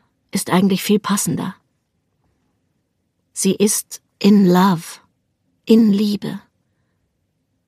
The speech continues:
Sie und dieser kleine Mensch in ihrem Arm, sie sind in Liebe. „Ich habe eine Tochter“,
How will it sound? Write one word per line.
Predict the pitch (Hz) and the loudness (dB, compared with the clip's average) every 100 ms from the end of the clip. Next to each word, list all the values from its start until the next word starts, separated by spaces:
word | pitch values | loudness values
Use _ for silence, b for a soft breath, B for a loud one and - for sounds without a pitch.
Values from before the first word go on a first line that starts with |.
| _ | _
Sie | - 208 220 | -2 2 4
und | 185 | 4
dieser | 180 165 | 2 0
kleine | 156 170 175 165 | 0 2 4 4
Mensch | 175 190 170 | 4 2 -2
in | - | -4
ihrem | 165 170 | -4 -4
Arm, | - 165 175 175 - _ _ _ _ | -2 -4 -4 -6 -10 _ _ _ _
sie | - 156 | -6 -2
sind | 160 165 190 220 - _ | 0 0 0 -2 -10 _
in | - 196 220 | -2 0 2
Liebe. | 202 208 202 - 185 - _ _ _ _ _ _ _ _ _ _ _ _ _ _ _ _ _ _ _ _ _ _ _ _ _ _ | 0 0 -2 -6 -12 -12 _ _ _ _ _ _ _ _ _ _ _ _ _ _ _ _ _ _ _ _ _ _ _ _ _ _
„Ich | - - | -4 2
habe | 196 196 | 2 4
eine | 175 175 | 4 2
Tochter“, | - 196 - - 185 | 2 -4 -4 -8 -12